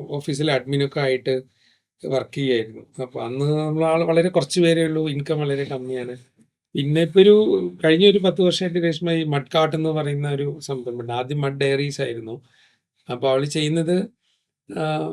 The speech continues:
പോട്ട്സ് ഡിസൈൻ ചെയ്തിട്ട് പോട്ട്സ്, ഫില്ലർ സ്ലാബ്, കൺസ്ട്രക്ഷൻ ഉപയോഗിക്കുന്ന ഫില്ലർ സ്ലാബ് അത് ഡിസൈൻ ചെയ്തിട്ട് നമ്മള് പുറമേ നിന്ന് മാനുഫാക്ചറിങ് ചെയ്യിപ്പിച്ചിട്ട് ഇവിടെ ബാംഗ്ലൂരിൽ കൊണ്ടുവന്നിട്ട് ഓൺലൈനിൽ വിൽക്കുക എന്നുള്ളതാണ്.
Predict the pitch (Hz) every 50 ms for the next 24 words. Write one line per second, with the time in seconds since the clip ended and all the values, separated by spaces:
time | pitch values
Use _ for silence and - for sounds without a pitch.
0 | - - - - - - - - - 151 156 160 165 156 - - 196 185 165 160
1 | 147 - 151 151 151 151 147 151 151 147 147 143 147 143 147 151 139 139 135 -
2 | - 147 143 143 - 139 131 135 135 135 - - 151 135 131 127 127 131 131 131
3 | 131 135 135 131 - 147 131 - - 147 139 135 135 135 127 131 135 127 - -
4 | 127 127 123 123 - - 135 127 123 123 123 123 131 127 131 135 - - 139 139
5 | 139 135 139 135 127 131 - - 226 294 - _ _ _ _ _ _ _ _ -
6 | 147 139 139 139 147 147 143 135 - - 135 131 139 139 135 135 135 139 139 135
7 | 135 135 131 135 127 - 143 131 - - 143 135 139 139 135 - 139 135 127 -
8 | - 120 - 131 117 - 330 - _ _ _ _ _ _ _ _ _ _ _ _
9 | - 156 151 151 147 143 139 139 139 139 139 139 131 139 131 131 131 127 127 123
10 | 123 123 123 120 120 120 120 123 120 113 113 113 - - 113 107 107 104 101 101
11 | 101